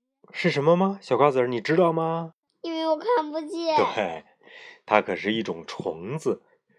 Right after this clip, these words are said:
Speaker 1: 是一种很小很小的虫子哦。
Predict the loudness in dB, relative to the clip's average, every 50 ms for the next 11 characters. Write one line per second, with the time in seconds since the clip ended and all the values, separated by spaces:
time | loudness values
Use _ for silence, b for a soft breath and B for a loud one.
0 | b b 0 2 2 2 2 0 -4 -6 -8 -8 -2 -2 0 2 2 0 0 -2
1 | -4 -2 -2 -2 -2 -2 -6 -6 -6 -4 -4 -2 -2 -2 -2 -2 -2 -4 -6 -6
2 | -6 -6 -4 -2 0 2 2 2 0 -4